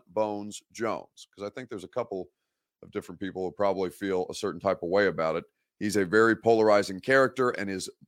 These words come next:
but without question, great at what it is that he does.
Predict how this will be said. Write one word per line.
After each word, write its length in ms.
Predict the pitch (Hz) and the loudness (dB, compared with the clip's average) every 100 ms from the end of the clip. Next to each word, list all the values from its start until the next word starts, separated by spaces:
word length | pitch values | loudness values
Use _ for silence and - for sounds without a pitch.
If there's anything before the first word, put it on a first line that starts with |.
| _ - | _ -6
but 100 | 113 | 0
without 420 | 123 127 113 - | 2 4 2 0
question, 580 | 147 156 - - 82 85 _ _ _ | 4 4 4 -8 -10 -12 _ _ _
great 460 | 98 113 110 78 - _ _ - | 0 4 4 0 -16 _ _ -6
at 140 | 95 | -4
what 180 | 92 98 | 0 0
it 120 | 95 | 0
is 180 | 98 87 | -2 -4
that 100 | 85 | -8
he 100 | 87 | -8
does. 420 | 85 85 69 - | -4 -4 -6 -14